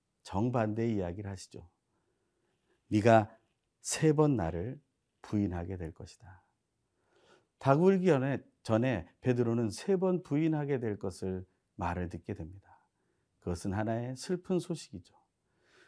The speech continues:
우리는 우리의 마음으로, 우리의 의지로 사랑할 수 있다고 생각합니다. 하지만 그것은 나의 책임감이며 자존심일 때가 있습니다.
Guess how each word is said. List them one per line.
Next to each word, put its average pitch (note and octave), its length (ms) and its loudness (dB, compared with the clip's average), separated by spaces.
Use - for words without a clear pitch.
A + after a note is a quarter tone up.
우리는 F3+ 320 6
우리의 D3 300 4
마음으로, A#2+ 440 2
우리의 D3 340 2
의지로 E3+ 480 2
사랑할 F#3+ 520 -2
수 - 140 -8
있다고 G#2+ 320 -4
생각합니다. G2 760 -10
하지만 A2 400 -8
그것은 G2+ 560 -8
나의 F#2 300 -4
책임감이며 B2 960 -4
자존심일 A2+ 840 -4
때가 F#2+ 240 -8
있습니다. F2 520 -16